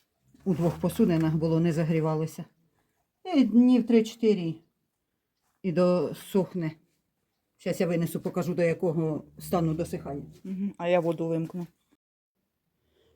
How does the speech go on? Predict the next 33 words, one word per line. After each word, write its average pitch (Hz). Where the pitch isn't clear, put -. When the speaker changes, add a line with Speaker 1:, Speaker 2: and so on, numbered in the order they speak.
Speaker 1:
Щоб 196
не 208
бути 202
голослівним, 202
це 185
ось 170
сьогодні 170
в 180
мене 170
був 254
трошки 233
нарізаний. 214
Ось -
чуєте, 269
як 180
шелестить? 175
Ще 196
не 190
перебитий. 185
Оце 185
так 175
і 175
ссохся. -
Світла -
зараз 156
нема. 156
Зараз 156
би 165
перебили, 208
ну, 165
з 156
шостої 165
до, 156